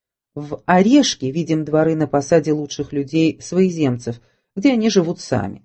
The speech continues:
Дворы городских людей лучше, дворы молодых людей, городчан, всех дворов внутри города и на посаде своеземцевых и городчан лучших людей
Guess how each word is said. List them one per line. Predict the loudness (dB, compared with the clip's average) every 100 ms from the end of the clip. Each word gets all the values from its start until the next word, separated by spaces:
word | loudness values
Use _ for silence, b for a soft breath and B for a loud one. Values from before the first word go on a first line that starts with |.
| _ _ _ _ _ _
Дворы | 2 4 4
городских | 4 2 2 -2 0
людей | 0 2 4
лучше, | 4 2 -4 -10 -12 _ _ _ _ -2
дворы | 2 2
молодых | 2 2 2 0 0
людей, | -2 0 -2
городчан, | 0 0 -2 0 2 0 -2 b b _
всех | -2 0 2
дворов | 2 4 4 2
внутри | -2 -4 -6
города | 2 4 4 4
и | 2 2
на | -2
посаде | -4 0 2 4 2 0
своеземцевых | -2 -4 -4 -4 -4 -4 0 0 0
и | -2 0
городчан | 0 -2 -2 -4 -2
лучших | -4 -6 -8 -2
людей | 0 2 2 2